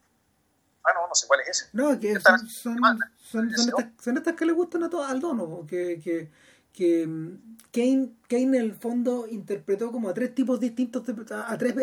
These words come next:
Speaker 2: arquetipos británicos en los sesenta. Uno es Alfie.
Speaker 1: Claro.
Speaker 2: El otro es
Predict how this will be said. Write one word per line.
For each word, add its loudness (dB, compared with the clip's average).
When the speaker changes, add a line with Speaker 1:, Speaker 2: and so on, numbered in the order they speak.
Speaker 2:
arquetipos -4
británicos -4
en -4
los -6
sesenta. -14
Uno 4
es 2
Alfie. -2
Speaker 1:
Claro. 4
Speaker 2:
El 2
otro 4
es -6